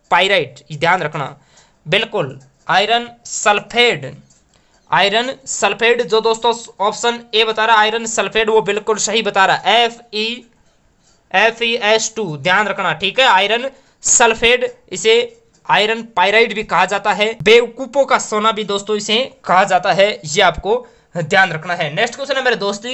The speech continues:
लाल दवा का रासायनिक नाम है, ये बताइए लाल दवा का रासायनिक नाम क्या है मेरे दोस्त? पोटेशियम परमैंगनेट, बहुत अच्छा ऑप्शन बी is right, पोटेशियम परमैंगनेट लाल दवा,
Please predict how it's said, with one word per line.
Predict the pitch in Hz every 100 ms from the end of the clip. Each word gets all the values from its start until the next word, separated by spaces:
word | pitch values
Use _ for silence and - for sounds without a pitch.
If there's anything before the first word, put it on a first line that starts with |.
| 262 _ _ -
लाल | 170 190 240 262 170
दवा | 202 220 254
का | 262
रासायनिक | - 208 214 254 254 240
नाम | 202 175 196 220 208
है, | 214 220 147 - _ _ _
ये | - 226
बताइए | 202 202 190
लाल | 160 190 214 180
दवा | 175 202
का | 214
रासायनिक | 196 175 170 208 202
नाम | 180 185 180 -
क्या | 196 170
है | 151
मेरे | 139 131
दोस्त? | 156 190 - 165 _ - - _ -
पोटेशियम | 220 233 240 240 247 226 -
परमैंगनेट, | 240 247 247 240 240 170
बहुत | 151 127 233 247
अच्छा | 240 240
ऑप्शन | 240 226 247
बी | 170 160 254
is | 208
right, | 214 214 208 - 147 -
पोटेशियम | 202 202 202 202 208 202 -
परमैंगनेट | 190 190 165 170 208 196 165
लाल | 156 170 190 202 - 160
दवा, | 151 180 175